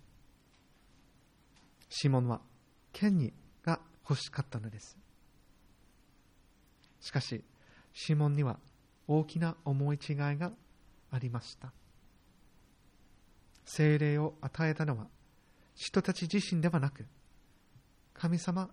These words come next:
だったのです。ですから、人たちが信じたサマリア人たちに手を置いても、十五節に書いてあるように、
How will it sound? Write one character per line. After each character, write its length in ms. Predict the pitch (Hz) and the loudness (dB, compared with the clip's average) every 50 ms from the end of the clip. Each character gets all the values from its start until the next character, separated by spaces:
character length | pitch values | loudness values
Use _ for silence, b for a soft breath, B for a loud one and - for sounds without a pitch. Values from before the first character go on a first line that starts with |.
| - - | -10 -8
だ 120 | 147 135 | -6 -6
っ 40 | - - | -6 -4
た 120 | - 127 | -4 -4
の 100 | 117 117 | -4 -6
で 120 | 107 123 | -8 -10
す。 200 | 120 - - - - - - - - - - - - - - - - - - _ _ _ _ _ _ _ _ - _ _ _ _ _ _ _ _ _ _ _ - | -12 -14 -18 -20 -20 -20 -20 -20 -20 -20 -20 -20 -20 -20 -20 -20 -20 -20 -20 _ _ _ _ _ _ _ _ -20 _ _ _ _ _ _ _ _ _ _ _ -4
で 100 | 139 135 | -4 -2
す 80 | 131 - | -2 -2
か 100 | - 135 | -4 -4
ら、 140 | 127 123 - B B B B | -4 -6 -6 B B B B
人 280 | B - - - 185 | B -6 -2 0 0
た 100 | 170 175 | 2 0
ち 140 | 170 - - | -2 -4 -4
が 160 | 151 131 113 - | -4 -4 -4 -6
信 280 | - - - 175 170 | -6 -6 -4 -2 -2
じ 120 | 165 160 - | -2 -4 -6
た 160 | - 123 127 - - - - | -6 -8 -8 -8 -14 -20 -12
サ 160 | - - 160 | -6 -2 0
マ 100 | 156 165 | 2 2
リ 120 | 165 175 170 | 2 2 2
ア 60 | 160 | 0
人 180 | 160 170 170 | 0 0 -2
た 120 | 160 175 170 | 0 -2 -2
ち 120 | - - | -2 -2
に 120 | 135 120 - | -4 -4 -4
手 220 | - - 151 147 | -4 -2 0 0
を 100 | 151 151 | 2 2
置 100 | 151 156 | 0 0
い 20 | 156 | -2
て 140 | 151 - 185 | -2 -2 -2
も、 180 | 165 113 - - B B B B B B B B B | -2 -4 -6 -10 B B B B B B B B B
十 220 | - 156 175 185 170 | 2 4 4 4 4
五 120 | 190 196 | 4 2
節 300 | - - - - - - | 0 -2 -4 -4 -2 -4
に 120 | 147 143 - - | -4 -2 -2 -2
書 60 | 151 | -2
い 60 | 151 | 0
て 100 | - 165 | 0 0
あ 80 | 160 160 | 2 2
る 100 | 160 165 | 2 2
よ 180 | 170 180 175 | 2 2 0
う 20 | 160 | -2
に、 140 | 120 110 | -4 -8